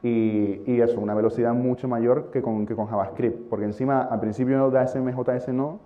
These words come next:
pero después cuando los navegadores fueron detectando patrones en el A S M J S y optimizando las llamadas, pues sí empezó a ganar velocidad. Y ya después cuando lo han compilado a WebAssembly,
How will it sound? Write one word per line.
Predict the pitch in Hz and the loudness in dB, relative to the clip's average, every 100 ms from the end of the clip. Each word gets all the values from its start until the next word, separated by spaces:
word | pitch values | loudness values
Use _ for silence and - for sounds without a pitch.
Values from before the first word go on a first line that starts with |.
| - - - | -20 -20 0
pero | 123 113 | 6 6
después | 117 117 143 | 6 6 4
cuando | 139 110 | 2 0
los | 117 | -2
navegadores | 107 101 110 131 120 - | 0 2 4 4 2 2
fueron | 123 127 120 | 2 2 -2
detectando | 120 120 120 - 156 135 113 113 | -2 0 0 0 0 2 2 2
patrones | 104 - 143 113 107 - | 0 0 0 -2 -6 -6
en | 107 | -4
el | 104 | -2
A | 107 | -2
S | 117 | -2
M | 131 127 | -4 -4
J | 135 143 | -2 -2
S | 156 123 | -2 0
y | 110 | -2
optimizando | 110 107 104 117 127 | -2 -4 -4 -2 0
las | 135 | 0
llamadas, | 135 151 151 175 - - - - - | 0 0 0 -2 -6 -14 -20 -6 0
pues | 120 | 2
sí | 131 | 2
empezó | 127 131 131 127 | 2 2 4 4
a | |
ganar | 127 117 120 | 6 4 4
velocidad. | 120 113 127 160 - - - - | 2 2 0 -2 -10 -20 -20 -4
Y | 117 | 4
ya | 113 | 6
después | 127 117 - | 8 6 2
cuando | 123 107 | 2 0
lo | |
han | 113 | 0
compilado | 127 127 131 135 | 0 0 0 2
a | |
WebAssembly, | 131 131 131 143 147 170 | 4 4 2 -2 -4 -6